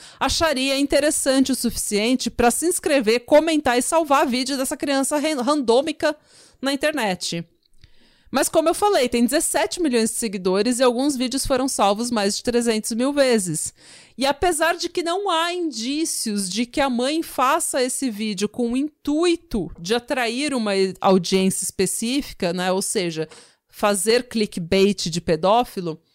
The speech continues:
não tem como negar que é extremamente creepy que uma conta com uma criança fazendo porra nenhuma, fazendo coisas extremamente banais, tenham sido salvos trezentas mil vezes no TikTok. E não tem como negar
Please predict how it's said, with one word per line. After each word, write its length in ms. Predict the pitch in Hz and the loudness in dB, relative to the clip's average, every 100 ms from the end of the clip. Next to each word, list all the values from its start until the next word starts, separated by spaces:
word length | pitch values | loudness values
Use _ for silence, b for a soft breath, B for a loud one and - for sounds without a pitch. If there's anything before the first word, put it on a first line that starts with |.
| b b b b b | b b b b b
não 300 | 214 277 403 | -2 0 0
tem 220 | - 302 | 0 -2
como 240 | 277 254 226 | 0 -2 -2
negar 420 | 214 190 202 240 | -2 -2 0 0
que 120 | - | 0
é 60 | 240 | -2
extremamente 800 | 240 - 254 277 349 320 - 277 | 0 -2 0 0 2 0 -2 -4
creepy 420 | - 240 240 233 | -2 -2 0 -2
que 120 | - | -2
uma 160 | 233 240 | 0 0
conta 320 | 240 214 - | 0 0 -2
com 120 | - | -4
uma 140 | 226 226 | -4 -2
criança 460 | 254 220 196 - | -4 -2 -4 -4
fazendo 420 | 196 202 196 196 | -4 -2 -2 -4
porra 340 | 202 - 269 320 | -2 2 4 4
nenhuma, 300 | 277 226 202 | 0 0 -2
fazendo 300 | 202 202 208 | -4 -4 -2
coisas 280 | 214 202 202 | -2 -4 -6
extremamente 720 | - 240 254 294 262 240 180 | -4 -2 0 0 -2 -2 0
banais, 580 | 185 185 190 247 240 - B B B | 0 2 2 0 -2 -4 B B B
tenham 300 | - 269 277 | -2 0 0
sido 280 | 320 285 269 | -2 -4 -4
salvos 460 | - 240 214 220 - | 0 2 4 2 -2
trezentas 540 | 262 269 240 233 233 | 0 2 0 -2 0
mil 180 | 240 262 | 0 2
vezes 300 | 233 220 220 | 2 0 -2
no 100 | 233 | -4
TikTok. 720 | - - 302 247 208 - 165 - - _ b b | -4 -4 0 2 0 -4 -10 -12 -20 _ b b
E 80 | - | -2
não 280 | 285 381 508 | 0 2 0
tem 240 | - 294 | 0 0
como 240 | 285 226 208 | 2 2 2
negar 540 | 202 185 190 233 269 | -2 -2 0 0 -2